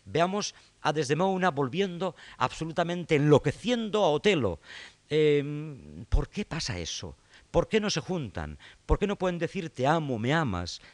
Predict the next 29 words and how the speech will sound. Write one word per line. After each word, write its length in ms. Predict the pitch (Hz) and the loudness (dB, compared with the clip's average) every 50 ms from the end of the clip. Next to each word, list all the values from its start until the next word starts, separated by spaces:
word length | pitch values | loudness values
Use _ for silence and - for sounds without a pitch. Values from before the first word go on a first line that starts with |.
| _ _ | _ _
te 100 | - 120 | -4 0
poseo, 460 | - - - - - 175 190 175 120 | 2 2 2 2 0 0 0 0 0
me 140 | 104 117 - | 0 -2 -2
posees"? 500 | - 123 - 220 220 202 135 98 - - - - - _ - | -4 -4 -4 -4 -4 -4 -4 -6 -8 -10 -14 -18 -20 _ -8
¿Cómo 140 | 226 196 233 | -6 -6 -6
es 80 | - | -6
posible 400 | - 214 196 - 247 226 208 170 | -4 -4 -4 -2 -4 -4 -2 -2
que 80 | 110 104 | -4 -4
no 80 | 98 | -2
puedan 180 | - 101 101 92 | -2 -4 -4 -2
decirlo? 460 | 87 90 - - 90 76 82 80 78 - - - - _ | -4 -6 -6 -6 -8 -8 -8 -10 -10 -12 -16 -20 -6 _
Todo 220 | - 208 185 208 | 0 0 2 0
porque 300 | - - 156 143 - - | 0 -2 -4 -4 -2 -4
hay 80 | 135 190 | -4 -2
una 140 | 170 165 - | -2 -2 0
palabra 320 | - 107 131 170 170 131 | 2 6 6 6 8 6
en 140 | 113 104 107 | 4 4 2
medio, 240 | 156 208 180 175 135 | 2 2 2 2 0
recordemos 440 | 107 95 98 98 113 175 196 180 - | 0 0 -2 -2 -2 -2 -2 -2 -2
el 80 | 139 113 | -2 -2
argumento, 520 | 95 101 123 185 208 214 165 - 117 101 - - - - | -2 -2 -4 -4 -4 -4 -2 -2 -2 -2 -4 -8 -2 2
el 160 | 147 151 - | 2 2 4
pañuelo, 560 | - 110 107 110 139 190 208 190 180 143 117 | 4 2 4 6 6 6 6 6 4 2 0
el 140 | 113 117 - | -2 -2 -2
pañuelo, 480 | - 104 107 139 190 202 185 151 123 | -4 -2 0 0 0 0 0 0 -2
el 80 | 110 110 | -4 -2
pañuelo, 480 | - 110 117 139 202 202 147 127 107 92 | -2 -2 -2 0 0 0 0 0 -2 -6
el 80 | 104 | -6
pañuelo. 520 | - 123 160 196 240 226 170 123 104 87 | -6 -6 -4 -2 -2 -2 -2 -2 -4 -6